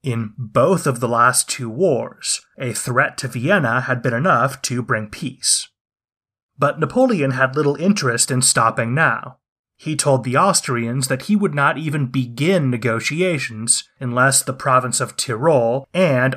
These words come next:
all of Austrian-controlled Italy was immediately ceded to France. And those were just the preliminary demands. He still reserved the right to impose even more conditions on a ceasefire once negotiations started.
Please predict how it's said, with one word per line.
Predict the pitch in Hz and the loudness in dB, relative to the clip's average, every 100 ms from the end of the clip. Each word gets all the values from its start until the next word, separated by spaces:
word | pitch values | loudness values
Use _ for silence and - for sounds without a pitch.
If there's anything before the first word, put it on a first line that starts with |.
| - | 2
all | 143 156 151 | 4 4 2
of | 131 | 2
Austrian-controlled | 123 135 - 131 127 127 - 117 117 143 | 2 0 -2 -4 -2 -4 -6 -4 -6 -2
Italy | 185 143 117 127 113 | 0 0 -2 -12 -6
was | 135 127 - | 0 2 0
immediately | 135 117 139 208 135 123 117 120 | -2 -4 2 2 2 0 -4 -4
ceded | 131 - 143 131 131 | -2 -2 -2 -4 -4
to | 127 | -6
France. | - 175 160 - - - - - _ _ _ _ _ _ | -2 0 0 -2 -4 -2 -2 -4 _ _ _ _ _ _
And | 147 127 117 - | 0 2 2 -2
those | - 180 214 139 139 - | -2 2 4 2 0 -2
were | 139 | -2
just | 131 135 139 - 123 | 2 2 2 0 -4
the | 135 | -6
preliminary | 131 135 120 180 185 135 113 | -4 -4 0 2 2 2 2
demands. | 110 110 104 110 - - - - - _ _ | -2 -4 -6 -10 -14 -12 -4 -4 -4 _ _
He | - 151 | -10 -2
still | - - 175 | 0 0 0
reserved | 175 127 135 131 123 | 2 2 2 2 -2
the | 110 | 0
right | 147 143 117 - | 2 2 -2 -12
to | 131 | -10
impose | 113 - 147 135 127 - | -10 -8 -2 0 0 -2
even | - 160 135 | -4 -2 0
more | 120 120 165 160 | 0 2 4 4
conditions | - 120 156 165 117 110 113 | 2 -6 -2 -2 -2 -4 -4
on | 113 | -2
a | |
ceasefire | 110 - 113 - 190 156 107 110 | -2 -2 0 -2 2 2 2 -2
once | 139 131 131 131 | 0 0 2 0
negotiations | 120 117 113 117 110 - 107 | -2 -2 -4 -6 -8 -10 -8
started. | - 170 147 131 - | -4 0 0 -2 -10